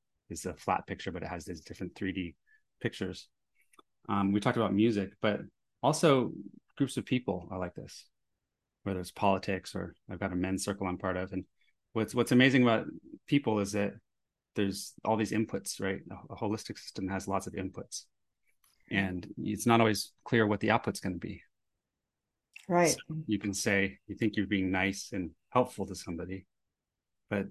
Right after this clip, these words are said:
Speaker 1: there's a context for them that's very different from what your con-, context is, that's influencing the whole system.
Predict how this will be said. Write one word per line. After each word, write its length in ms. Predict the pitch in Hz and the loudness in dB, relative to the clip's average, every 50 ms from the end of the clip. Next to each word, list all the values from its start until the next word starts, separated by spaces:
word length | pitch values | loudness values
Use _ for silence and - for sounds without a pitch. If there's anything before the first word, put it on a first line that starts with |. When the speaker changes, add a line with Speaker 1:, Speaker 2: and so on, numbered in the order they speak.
| - _ | -10 _
Speaker 1:
there's 140 | - 107 101 | -8 -4 -4
a 60 | 104 | -4
context 380 | 98 - 123 117 110 113 - - | 2 4 4 4 4 2 0 -2
for 100 | - 101 | -2 2
them 220 | 101 120 139 139 | 4 6 6 6
that's 140 | 110 101 98 | 6 4 2
very 220 | 101 104 101 98 92 | 0 0 0 2 2
different 300 | 92 107 - 113 101 90 | 0 0 0 -2 -4 -2
from 160 | - 101 95 | -2 -2 -2
what 140 | 92 92 90 | -2 -2 -2
your 120 | 101 113 | -4 -4
con-, 280 | 117 - 107 92 82 82 _ _ - - - - _ | -4 -4 -6 -6 -8 -12 _ _ -16 -14 -14 -12 _
context 360 | - 95 85 85 80 - - | -8 -6 -6 -6 -8 -10 -10
is, 200 | 85 85 85 - - _ _ _ _ _ _ | -10 -10 -10 -12 -18 _ _ _ _ _ _
that's 140 | - - - | -12 -2 0
influencing 580 | 123 117 113 - 110 101 98 101 - 95 95 | 2 2 2 4 2 2 2 0 0 -2 -2
the 80 | 90 87 | -2 -4
whole 220 | 87 - 92 90 | -4 -4 -6 -6
system. 540 | 87 - - 113 - - - 87 80 82 78 | -6 -8 -8 -8 -8 -8 -8 -10 -10 -10 -14